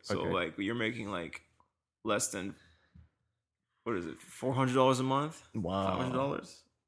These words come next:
Speaker 1: And it's not a lot of money. Two million, two million to months is not enough.
Speaker 2: Right. Yeah, but they just have millions is not, is a little very
Speaker 1: Yeah.
Speaker 2: different meaning over there.
Speaker 1: Yeah. It's,
Speaker 2: Uh,
Speaker 1: uh, it's,
Speaker 2: wow.
Speaker 1: it's a tough time, dude.
Speaker 2: Really? Yeah.
Speaker 1: They were telling me, uh,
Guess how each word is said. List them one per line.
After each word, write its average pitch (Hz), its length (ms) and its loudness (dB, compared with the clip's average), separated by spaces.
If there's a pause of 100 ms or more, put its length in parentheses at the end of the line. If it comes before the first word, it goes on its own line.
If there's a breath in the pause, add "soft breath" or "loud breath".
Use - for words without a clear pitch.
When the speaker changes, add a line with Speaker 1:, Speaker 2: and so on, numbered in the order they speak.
(440)
Speaker 1:
And 135 100 0
it's 135 100 0
not 170 140 6
a 160 40 8
lot 127 200 8
of 104 80 0
money. 123 240 2
Two - 160 -2
million, 135 240 2
two 147 140 2
million 151 220 6
to 139 80 0
months 139 200 4
is 127 60 0
not 127 200 4
enough. 123 460 0
Speaker 2:
Right. 98 260 6 (140)
Yeah, 110 220 8
but 101 140 2
they 110 100 8
just 113 160 4
have 95 160 6 (340)
millions 113 560 6
is 101 120 2
not, 104 280 4
is 107 220 0
a 95 60 -6
little 101 160 0
very 104 180 8
Speaker 1:
Yeah. 101 80 6
Speaker 2:
different 107 320 4
meaning 104 280 4
over 95 280 2
there. 98 200 2
Speaker 1:
Yeah. 98 240 0 (240)
It's, - 360 -2
Speaker 2:
Uh, - 60 -8 (960 soft breath)
Speaker 1:
uh, 107 100 -4
it's, - 40 -12 (880 loud breath)
Speaker 2:
wow. 101 300 2
Speaker 1:
it's 127 120 2
a - 60 0
tough - 300 -2
time, 123 400 6
dude. 107 340 -2
Speaker 2:
Really? 110 420 6 (480)
Yeah. 104 60 0
Speaker 1:
They 139 100 10
were 156 100 12
telling 147 360 8
me, 117 200 4
uh, 123 100 2